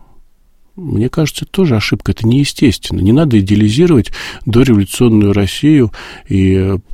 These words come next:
прихожан дореволюционных. Тогда была такая мода, тогда такую одежду носили. Это было, э, в, в то время естественно.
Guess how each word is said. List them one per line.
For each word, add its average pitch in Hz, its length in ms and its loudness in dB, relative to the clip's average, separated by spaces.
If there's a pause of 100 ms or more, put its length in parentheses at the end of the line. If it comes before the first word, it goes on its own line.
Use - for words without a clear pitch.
(800)
прихожан 98 540 0
дореволюционных. 92 920 -2 (120)
Тогда 98 320 0
была 196 180 2
такая 175 360 0
мода, 117 320 0
тогда 131 280 0
такую 143 340 0
одежду 123 320 0
носили. 98 580 -2 (380)
Это - 220 -4
было, 139 360 2 (340)
э, - 60 -10
в, 113 480 -4
в - 60 -16
то 117 140 2
время 120 400 2
естественно. 95 880 -4